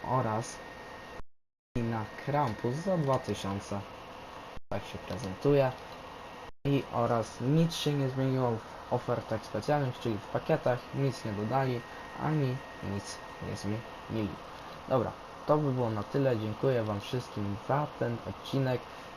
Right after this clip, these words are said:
I co, możecie zostawić łapeczkę w górę, jak wam się podoba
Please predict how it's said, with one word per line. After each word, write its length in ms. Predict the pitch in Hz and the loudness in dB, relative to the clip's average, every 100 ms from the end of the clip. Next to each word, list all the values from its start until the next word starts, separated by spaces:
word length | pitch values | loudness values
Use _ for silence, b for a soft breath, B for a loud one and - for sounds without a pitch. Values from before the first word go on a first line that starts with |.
| - | -4
I 100 | 180 | -2
co, 200 | - 113 | 0 -2
możecie 420 | 104 123 127 120 | 0 -2 0 -2
zostawić 500 | 113 - 113 104 - | -2 0 0 0 0
łapeczkę 440 | 107 123 139 - 127 | 0 2 0 2 2
w 100 | 117 | 4
górę, 180 | 123 | 4
jak 120 | 127 110 | 4 4
wam 180 | 120 | 0
się 140 | 117 117 | -2 -4
podoba 480 | - 113 113 113 | -2 0 4 4